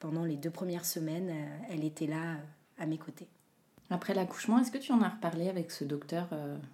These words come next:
Speaker 2: qui t'a
Speaker 1: Déclenché ?
Speaker 2: Oui.
Speaker 1: Obligé. <laughs> Euh,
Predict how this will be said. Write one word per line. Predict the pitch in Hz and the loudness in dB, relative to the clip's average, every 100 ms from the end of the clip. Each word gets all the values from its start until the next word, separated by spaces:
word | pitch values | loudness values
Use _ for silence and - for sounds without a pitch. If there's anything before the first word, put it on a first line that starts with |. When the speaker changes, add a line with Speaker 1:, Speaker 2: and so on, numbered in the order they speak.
| - | -18
Speaker 2:
qui | - | -16
t'a | - 147 147 147 147 - - - _ _ - | -8 -6 -4 -6 -8 -14 -20 -20 _ _ 0
Speaker 1:
Déclenché ? | 165 165 180 175 - 226 | 0 2 -2 -2 0 -2
Speaker 2:
Oui. | - - - - - | -4 -16 -20 -20 0
Speaker 1:
Obligé. | 196 190 196 233 175 196 247 262 | 6 10 12 12 12 12 12 12
<laughs> | 262 - 277 - 254 - - - - - - | 12 12 12 12 12 12 -2 -2 -4 -4 2
Euh, | 190 190 185 180 180 180 | 4 6 8 6 6 2